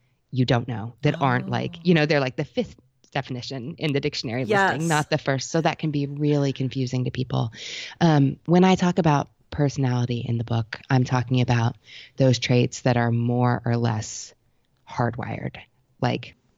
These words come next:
Speaker 1: just like my eyes are blue, like, I am an introvert. That is just the way I came, like, out of the box, factory model.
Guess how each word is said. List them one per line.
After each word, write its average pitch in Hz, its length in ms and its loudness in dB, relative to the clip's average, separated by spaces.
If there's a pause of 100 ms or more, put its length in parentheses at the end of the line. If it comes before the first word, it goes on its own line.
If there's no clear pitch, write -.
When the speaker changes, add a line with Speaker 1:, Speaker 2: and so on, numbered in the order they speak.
(340)
Speaker 1:
just 135 280 -2
like 139 180 -4
my 147 180 -4
eyes 127 200 -4
are 175 60 -2
blue, 143 400 2 (440)
like, 123 220 -2 (100)
I 131 220 0
am 127 260 0
an 123 60 -2
introvert. - 560 -4
That 135 100 2
is 131 220 0
just - 400 -2 (180)
the 135 100 2
way 135 480 2 (420)
I 139 100 0
came, 120 480 -4 (260)
like, 127 300 -2
out 123 140 -2
of 139 100 -2
the 180 60 0
box, - 500 -4
factory 143 420 0
model. 127 400 0